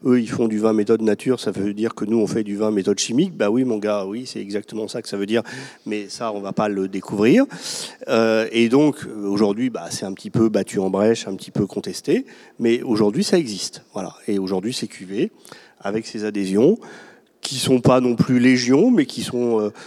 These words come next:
puis on a eu le Covid, euh, entre-temps, donc tout ça n'a pas aidé, et puis les, les deux derniers millésimes n'ont pas été, euh, non plus, euh, formidables. Mais en tout cas, c'est un pas de plus. Ça veut pas dire que tout ce qui s'est passé au niveau des vins sains, de la V N, et cetera,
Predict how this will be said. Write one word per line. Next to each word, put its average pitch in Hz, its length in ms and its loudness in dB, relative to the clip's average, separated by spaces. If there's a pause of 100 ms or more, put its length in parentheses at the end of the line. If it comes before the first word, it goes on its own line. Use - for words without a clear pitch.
(180)
puis 104 160 -8
on 104 140 -2
a 104 60 0
eu 107 80 2
le 110 80 0
Covid, 117 420 2
euh, 107 260 -2
entre-temps, 117 400 2
donc 107 160 0
tout 151 140 -6
ça - 120 -4
n'a 110 120 0
pas 101 160 0
aidé, 113 300 2
et 113 60 -2
puis 104 200 -10
les, 95 260 -4 (380)
les 104 100 0
deux 110 120 2
derniers 110 280 4
millésimes 110 420 2
n'ont 104 120 2
pas 98 240 -4
été, 104 320 -2
euh, 92 140 -4
non 101 140 -4
plus, 104 240 -4
euh, 98 100 0
formidables. 107 520 2 (420)
Mais 110 120 4
en 107 100 4
tout 110 120 -4
cas, 151 180 2
c'est 123 320 0 (300)
un 135 120 4
pas 147 120 4
de - 60 -4
plus. - 400 2 (220)
Ça - 180 -2
veut 117 100 2
pas 117 120 0
dire 120 160 0
que - 100 -2
tout 139 140 4
ce - 80 0
qui 120 120 -6
s'est 113 140 2
passé 120 360 0
au 120 80 -2
niveau 110 220 -2
des 107 100 2
vins 101 180 0
sains, 110 280 -4
de 110 80 -4
la 98 120 -2
V 101 160 -2
N, 107 140 0
et 98 80 -6
cetera, 110 380 0